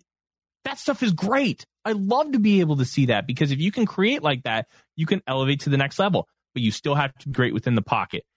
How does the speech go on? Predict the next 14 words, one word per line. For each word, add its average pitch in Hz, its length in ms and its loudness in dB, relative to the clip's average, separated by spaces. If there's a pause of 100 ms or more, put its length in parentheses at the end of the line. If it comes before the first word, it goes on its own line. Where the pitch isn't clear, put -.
(260)
And 113 120 -4
I, 110 200 -2
I 110 140 -2
have 110 200 -2
concerns, 120 580 -2 (240)
especially 131 460 -4
after 127 160 -2
watching 110 340 0
him 98 100 0
for - 100 -10
three 117 320 0
years 147 240 2
in 123 60 2
college, 131 360 -2